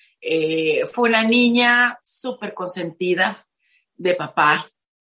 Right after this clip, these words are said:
muy, muy princesita de papá. Eh, estudié en colegio de monjas, me quería ir de monja, era un llamado impresionante. Yo decía, "Es que yo quiero ser religiosa, yo quiero estar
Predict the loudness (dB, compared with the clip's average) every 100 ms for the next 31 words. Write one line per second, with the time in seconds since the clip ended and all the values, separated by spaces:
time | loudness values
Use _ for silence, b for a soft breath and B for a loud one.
0 | _ -8 2 4 6 4 2 -4 -10 -6
1 | -6 -6 -8 -8 -6 -6 -6 -2 -2 -2
2 | -6 -2 0 0 -2 B B B B B
3 | B -6 -2 0 0 -2 -2 -2 -2 -4
4 | -6 -6 -8 -6 0 4 4 2 0 0
5 | 0 -6 -6 -6 -6 -6 -4 -2 -2 -4
6 | -6 -8 -8 -4 0 0 0 -2 0 0
7 | -2 -6 -4 -2 -2 0 0 0 -2 -12
8 | -10 -4 -4 -6 -4 -4 -4 -4 -2 0
9 | -2 -2 -4 0 0 -2 B B B -8
10 | -4 -6 -6 -2 0 0 -4 -4 -2 0
11 | 0 0 -2 -4 -4 -6 -4 -2 0 0
12 | 0 -2 -4 _ -8 -2 0 0 -4 -4
13 | 0 2 2 -2